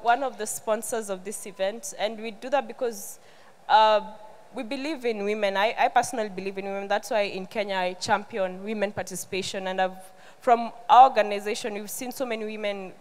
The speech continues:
building communities, many women running organizations, just by the fact of being present in this, in such, um, events and the likes. So I believe from this room, there are going to be some of you who are going to be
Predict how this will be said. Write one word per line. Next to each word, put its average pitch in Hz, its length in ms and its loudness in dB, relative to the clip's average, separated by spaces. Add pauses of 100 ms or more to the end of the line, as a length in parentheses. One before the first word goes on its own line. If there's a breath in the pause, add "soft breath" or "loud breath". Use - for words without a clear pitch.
(180)
building 208 460 -4
communities, 196 720 -8
many 208 260 -4
women 202 360 0
running 202 460 2
organizations, 185 1000 -4 (400 loud breath)
just 240 320 -2
by 214 140 8
the 214 120 0
fact 220 300 0
of 196 140 -4
being 208 240 -2
present 202 360 -4
in 190 100 -10
this, - 500 -6 (240)
in 220 120 -4
such, - 560 -2 (360)
um, 185 580 0 (180)
events 202 380 -2
and 190 140 -2
the 190 60 0
likes. 208 500 0 (560)
So - 140 -2
I 285 60 10
believe 330 320 0
from 240 240 0
this 240 280 -8
room, 208 180 -6
there 202 100 0
are 202 60 -8
going 220 140 -4
to 208 120 -16
be 196 140 -10 (380)
some 247 300 4
of 202 140 -2
you 208 120 -6
who 233 60 2
are 202 60 4
going 202 220 -4
to 214 140 -12
be 190 260 -6